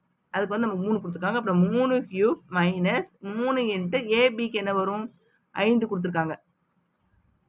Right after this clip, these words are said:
into A plus B-க்கு மூணு கொடுத்துருக்காங்க. அப்பனா ஏ கியூப் பிளஸ் பி கியூப் உடைய வேல்யூ என்ன வரும்னா, மூணு ஒன்பது மூணு இருபத்தி ஏழு கழித்தல் மூணு மூணு ஒன்பது,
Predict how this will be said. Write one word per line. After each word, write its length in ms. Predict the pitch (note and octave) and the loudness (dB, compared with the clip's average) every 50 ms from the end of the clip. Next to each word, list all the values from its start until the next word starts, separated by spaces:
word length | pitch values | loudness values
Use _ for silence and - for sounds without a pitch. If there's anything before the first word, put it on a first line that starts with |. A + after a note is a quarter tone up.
| _ _ _ _ _ _ _ _ _ _ _ - | _ _ _ _ _ _ _ _ _ _ _ -4
into 380 | G#3+ A3 A3+ A3+ A3 - A#3+ C#4 D4+ C4 A#3+ | -2 0 0 0 0 0 0 0 2 4 4
A 80 | B3 C4 | 4 4
plus 200 | C4 C4 A#3+ A#3+ | 4 2 0 0
B-க்கு 240 | A3+ A#3 A#3 A#3 A#3+ | -2 -4 -2 -2 -2
மூணு 180 | A3 G#3 G#3+ G3+ | -2 -2 -2 -2
கொடுத்துருக்காங்க. 540 | F#3 F3+ F3 E3+ E3 D#3 D3 C#3+ - _ _ _ _ _ _ _ _ _ _ _ - | -2 -4 -4 -4 -4 -6 -6 -8 -8 _ _ _ _ _ _ _ _ _ _ _ -2
அப்பனா 280 | G#3+ A3+ B3+ C4 D4 A#3+ | 0 2 2 4 4 4
ஏ 280 | G#3+ A3+ B3 C4 B3+ - | 4 4 4 2 2 -2
கியூப் 160 | C#4 C#4+ C4+ - | -4 -4 -4 -2
பிளஸ் 240 | - A3 G#3+ A3 - | -2 -2 -2 -2 -4
பி 200 | - A3+ A3+ A#3 - | -6 -6 -6 -4 -4
கியூப் 100 | A#3+ A3+ G#3 | 0 2 4
உடைய 140 | F#3+ F#3+ | 4 4
வேல்யூ 240 | F3+ F#3 F#3+ F#3+ F#3+ | 4 2 2 2 2
என்ன 160 | F3+ F3 F3 | 4 4 4
வரும்னா, 240 | F3 E3+ E3+ G3+ A#3+ | 4 2 2 0 0
மூணு 220 | A#3+ G#3+ G#3 A3+ A3 | -2 -2 -2 -2 -2
ஒன்பது 220 | G3+ G3+ G3+ F#3+ | -2 -4 -4 -4
மூணு 160 | G3+ G#3 G3+ | -4 -4 -2
இருபத்தி 380 | F#3 F3 F#3 G3+ G3 G3 - F#3 | 0 2 4 2 2 2 -2 -2
ஏழு 300 | F3 E3+ E3+ F3 F#3 A#3+ | 0 2 4 4 4 4
கழித்தல் 580 | D4 - G#3+ F#3+ F3+ F#3 F3+ F3 F#3+ G3 A#3+ F#4+ G4 - - _ _ _ _ _ _ _ _ _ _ _ _ _ _ _ _ _ _ _ _ _ _ _ _ _ _ _ _ _ _ _ _ _ _ _ _ _ _ _ _ _ _ _ _ _ _ _ _ _ _ _ _ _ _ _ _ _ _ _ _ _ _ _ _ _ _ _ _ _ _ _ _ _ _ _ _ _ _ _ _ _ _ _ _ _ _ _ _ _ _ _ _ | 2 0 -2 -2 -2 -2 -2 -2 0 2 2 2 0 0 -6 _ _ _ _ _ _ _ _ _ _ _ _ _ _ _ _ _ _ _ _ _ _ _ _ _ _ _ _ _ _ _ _ _ _ _ _ _ _ _ _ _ _ _ _ _ _ _ _ _ _ _ _ _ _ _ _ _ _ _ _ _ _ _ _ _ _ _ _ _ _ _ _ _ _ _ _ _ _ _ _ _ _ _ _ _ _ _ _ _ _ _ _
மூணு 140 | G#3 A3+ B3 | -4 -4 -2
மூணு 200 | B3+ B3 B3 B3+ | -2 0 0 2
ஒன்பது, 420 | B3 A3 G#3 G#3 G#3 G#3+ A3 A#3 | 0 0 0 2 2 4 4 4